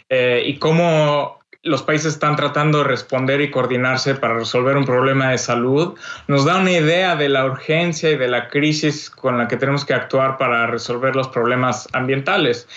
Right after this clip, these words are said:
Y ahí, pues, hay herramientas legales que nos permiten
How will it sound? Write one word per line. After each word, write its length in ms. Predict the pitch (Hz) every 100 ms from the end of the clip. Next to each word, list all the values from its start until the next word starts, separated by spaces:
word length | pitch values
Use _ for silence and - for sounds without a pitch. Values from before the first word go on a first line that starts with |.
| - -
Y 80 | 147
ahí, 520 | 143 160 180 190 - _ -
pues, 220 | 160 160
hay 160 | 170
herramientas 800 | 170 160 160 170 185 185 185 170
legales 680 | 156 151 151 175 165 147 185
que 120 | -
nos 160 | 139 -
permiten 880 | 143 131 147 151 156 156 156 156